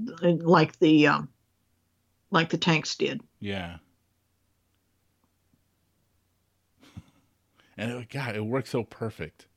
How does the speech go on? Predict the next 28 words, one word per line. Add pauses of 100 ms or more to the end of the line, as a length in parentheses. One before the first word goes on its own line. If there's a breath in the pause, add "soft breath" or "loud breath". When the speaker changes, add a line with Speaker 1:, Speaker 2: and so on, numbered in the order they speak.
(920)
Speaker 1:
Mm-hmm. (760)
Speaker 2:
The
scaffolding,
the (160)
tanks,
these
planes
just
flying
over, (300 loud breath)
and
Judas
is
just
playing
off
of
them
so
well. (680)
Speaker 1:
Yeah. (580 soft breath)
And
then
you
got
these
sheep
going